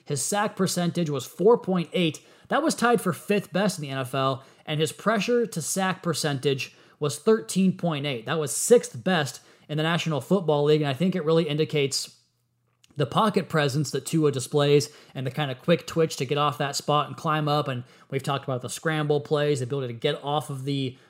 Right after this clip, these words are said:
original top of the drop and make plays after that. I think that stat really, really paints that picture for the quarterback. And then also big time throws. And this is an interesting one that I looked at here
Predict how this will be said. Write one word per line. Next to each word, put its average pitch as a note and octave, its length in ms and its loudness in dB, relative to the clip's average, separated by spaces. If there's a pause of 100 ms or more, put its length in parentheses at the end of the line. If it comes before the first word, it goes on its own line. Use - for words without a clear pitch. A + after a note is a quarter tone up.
original D3 400 2
top D3+ 260 0
of C#3+ 60 -6
the C#3 60 -6
drop C#3+ 280 -2
and B2 80 -6
make C#3 220 -4
plays C#3+ 200 0
after C3+ 280 -4
that. C#3 220 -4 (200)
I - 80 -20
think D3+ 200 -2
that C#3+ 180 -2
stat C#3 360 -2
really, D#3+ 300 0
really C#3 260 -2
paints C#3 300 -6
that C3 220 -8
picture D3 280 -4
for C3 140 -10
the B2+ 80 -6
quarterback. D#3+ 560 0 (300)
And D#3+ 100 -2
then F3+ 60 4
also G#3+ 320 4
big F#3+ 300 0
time F#3 260 0
throws. D3 420 0
And C3 80 -4
this F#3 140 0
is A#3 80 -2
an F#3 80 4
interesting E3+ 440 0
one D3 180 0
that C3+ 80 -2
I - 20 -2
looked D3 300 2
at B2 160 -2
here C3 300 0